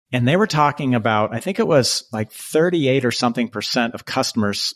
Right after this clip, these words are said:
said they rely on their relationship with their partner for renewals. And, and that, that relationship kind of dictates whether they're gonna renew that subscription or not.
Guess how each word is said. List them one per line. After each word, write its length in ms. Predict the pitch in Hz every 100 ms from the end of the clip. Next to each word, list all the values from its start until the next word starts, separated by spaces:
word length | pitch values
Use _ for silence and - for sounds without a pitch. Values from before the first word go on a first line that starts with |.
| -
said 220 | - 123
they 120 | 113
rely 520 | 107 110 107 113 127
on 180 | 135 117
their 120 | 110
relationship 580 | 104 104 117 120 - 110
with 120 | - 98
their 140 | 95
partner 640 | - - 233 - 95 95 - _ _ _
for 200 | - 120
renewals. 580 | 104 113 113 90 78 -
And, 160 | 101 -
and 200 | 113 104
that, 200 | 110 - _ _ _ -
that 180 | 123 -
relationship 520 | 117 135 131 120 117
kind 120 | 117
of 60 | 101
dictates 360 | 147 127 110
whether 300 | 120 113 113
they're 180 | 104 113
gonna 180 | 107 104
renew 280 | 104 110 117
that 160 | 101 -
subscription 500 | - - 196 - 95
or 60 |
not. 220 | 85 -